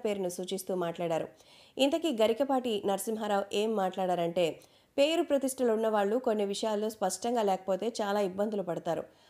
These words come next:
అభిమానుల ఆశల మేరకు కళాకారులు బ్రతకాలా? జూనియర్ ఎన్టీఆర్ అనుభవిస్తున్న అవస్థ, సచిన్ టెండూల్కర్ అనుభవిస్తున్న అవస్థని మొహమాటం లేకుండా చెప్తున్నాను.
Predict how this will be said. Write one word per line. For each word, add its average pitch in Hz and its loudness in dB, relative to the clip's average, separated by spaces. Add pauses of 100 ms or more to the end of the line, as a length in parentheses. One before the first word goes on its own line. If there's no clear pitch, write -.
(160)
అభిమానుల 285 4
ఆశల 226 0
మేరకు 220 0
కళాకారులు 208 0
బ్రతకాలా? 180 -2 (400)
జూనియర్ 285 2
ఎన్టీఆర్ 262 4
అనుభవిస్తున్న 220 0
అవస్థ, 214 -2 (120)
సచిన్ 214 -4
టెండూల్కర్ 202 -2 (120)
అనుభవిస్తున్న 180 -4
అవస్థని 190 -2
మొహమాటం 220 -2
లేకుండా 185 -2
చెప్తున్నాను. 175 -4